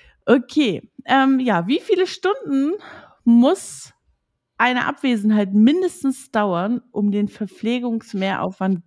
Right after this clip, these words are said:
geltend machen zu können? Stand zweitausendfünfundzwanzig und das innerhalb Deutschlands. Sind es A, drei Stunden, B, sechs Stunden, C, acht Stunden oder D, zwölf Stunden?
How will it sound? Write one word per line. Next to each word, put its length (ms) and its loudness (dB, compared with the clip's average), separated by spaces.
geltend 440 0
machen 340 0
zu 160 -8
können? 400 -4
Stand 420 0
zweitausendfünfundzwanzig 1600 -2
und 280 -4
das 280 2
innerhalb 460 -2
Deutschlands. 720 -4
Sind 220 -2
es 260 -10
A, 300 2
drei 400 0
Stunden, 680 -6
B, 260 4
sechs 360 -4
Stunden, 680 -4
C, 400 -2
acht 320 -10
Stunden 520 -10
oder 320 -2
D, 520 -6
zwölf 500 -2
Stunden? 340 -14